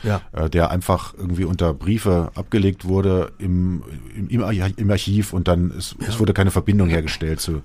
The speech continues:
Speaker 2: dem Märchen, wie es veröffentlicht wurde.
Speaker 1: Genau, es wurde einfach, ähm, in, in seiner Bedeutung für die Konstitution des Märchenkorpus nicht richtig eingeschätzt.
Speaker 2: Ich habe mir eine Mitschrift, ein Manuskript mal angeschaut. Das ist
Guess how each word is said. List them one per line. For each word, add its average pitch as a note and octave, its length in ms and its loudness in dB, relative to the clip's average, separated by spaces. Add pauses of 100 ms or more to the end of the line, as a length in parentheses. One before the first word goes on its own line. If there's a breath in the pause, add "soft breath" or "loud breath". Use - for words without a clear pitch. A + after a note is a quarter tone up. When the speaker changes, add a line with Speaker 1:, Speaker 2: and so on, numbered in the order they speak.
(520 loud breath)
Speaker 2:
dem E2 100 2
Märchen, E2+ 380 2
wie D#2 40 0
es D#2 80 -2
veröffentlicht - 520 -8
wurde. C2+ 320 -10
Speaker 1:
Genau, A2 420 4
es A#2+ 180 -4
wurde A#2 220 2
einfach, G#2+ 380 0 (300)
ähm, G2+ 320 0
in, A2+ 220 0
in A#2 200 0
seiner A2+ 240 4
Bedeutung A2 520 0
für - 160 2
die A2+ 120 0
Konstitution A#2 680 0
des B2+ 140 -4
Märchenkorpus A2 680 -2 (180 loud breath)
nicht A2 260 2
richtig A2+ 300 -4
eingeschätzt. - 640 -10 (880)
Speaker 2:
Ich G2 140 0
habe G#2+ 100 2
mir A2 120 2
eine G#2+ 540 4 (540)
Mitschrift, G#2 480 -2
ein E2+ 100 2
Manuskript F#2+ 440 2
mal D#2+ 100 2
angeschaut. C#3+ 480 -2
Das F#2+ 140 -4
ist - 220 -6